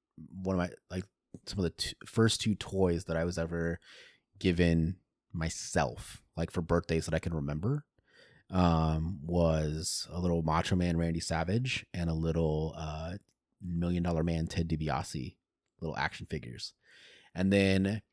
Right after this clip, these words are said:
I had, um, I had, like, really bad bronchitis when I was four, I think. And I had to stay in a Dare County Memorial Hospital in Greenfield for, like, a week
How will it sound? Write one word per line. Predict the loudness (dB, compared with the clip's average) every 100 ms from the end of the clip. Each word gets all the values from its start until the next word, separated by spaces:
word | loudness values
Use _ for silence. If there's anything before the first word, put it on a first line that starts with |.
| _ -20 _ _
I | 0
had, | 4 6 6 2 -2
um, | -2 -2 -4 -8 -10 -14 _ _ _ _ -4
I | 0
had, | 2
like, | 0 -4
really | 0 4 6 4
bad | 2 0
bronchitis | 2 -2 0 0 0 0
when | -2
I |
was | -2 -4 -12 _ -20
four, | -16 -14 -10 -10 -10 -4 -2 0 0 0 -2 -6 -16 -20 _ _ 0
I |
think. | 4 4 2 -4 -20 -20 -20 _ -4
And | 0
I | 2
had | 4 2
to |
stay | 2 0 2 4
in | 2 -2 -8
a | -10 -2
Dare | -2
County | 0 0 0
Memorial | 0 0 0
Hospital | -2 -2 0 2
in |
Greenfield | 4 2 2 -2
for, | 0
like, | -2
a | -2
week | -2 -2 -4